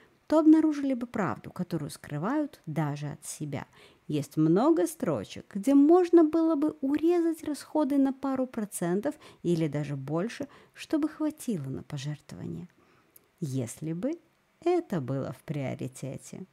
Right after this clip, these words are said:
И да, аналогично это относится к доходам. Мы говорим, что ограничены своей зарплатой или пособием, но если в жизни появляется приоритет высочайшего уровня, то восемьдесят процентов людей, которых я знаю,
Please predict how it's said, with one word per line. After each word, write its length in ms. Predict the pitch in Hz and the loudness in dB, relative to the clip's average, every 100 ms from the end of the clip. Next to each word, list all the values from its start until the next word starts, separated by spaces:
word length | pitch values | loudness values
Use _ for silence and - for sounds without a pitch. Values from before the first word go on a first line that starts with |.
| _ | _
И 180 | - 302 | 4 4
да, 300 | 180 139 151 _ _ _ _ _ _ | 4 -2 -6 _ _ _ _ _ _
аналогично 880 | - 185 170 139 143 247 349 - 269 - | 6 8 8 4 0 0 0 0 -6 0
это 220 | 381 330 | 2 2
относится 480 | 233 214 208 208 170 | 2 2 0 -4 -4
к 60 | 151 | -4
доходам. 500 | 131 143 127 120 - - - - | -6 -10 -10 -12 -14 -20 -20 -2
Мы 140 | 196 247 | 2 6
говорим, 380 | 285 285 330 349 | 8 8 10 10
что 200 | - 262 | 6 2
ограничены 560 | 240 254 311 - 233 | 4 6 6 6 0
своей 260 | 220 190 175 | 2 0 2
зарплатой 640 | 165 151 156 175 311 226 | 0 -4 -2 -2 0 -2
или 240 | 185 185 170 | 0 2 2
пособием, 800 | 156 143 - 220 285 254 190 - - - - | 0 -4 -2 -2 0 0 -2 -4 -14 -20 2
но 120 | 208 | 6
если 420 | 214 302 320 269 | 6 6 2 -2
в 40 | 202 | 0
жизни 340 | 277 302 254 | 2 4 2
появляется 520 | 240 233 254 294 269 | 2 0 0 0 -2
приоритет 560 | 247 240 233 233 277 - | -2 0 0 -2 -4 -2
высочайшего 840 | 220 - 170 - 359 480 - 294 | -2 -2 -4 -2 -2 -4 0 2
уровня, 420 | 254 220 196 175 | 2 2 6 6
то 140 | 175 208 | 6 0
восемьдесят 840 | 180 269 403 - 320 311 330 294 | 0 0 0 2 2 2 -2 -2
процентов 500 | 277 277 277 247 - | -2 0 0 0 -2
людей, 260 | 240 254 247 | -2 0 0
которых 440 | 202 175 170 - | -2 -2 -4 -4
я 120 | 151 | -6
знаю, 460 | 165 254 320 311 | 0 2 4 2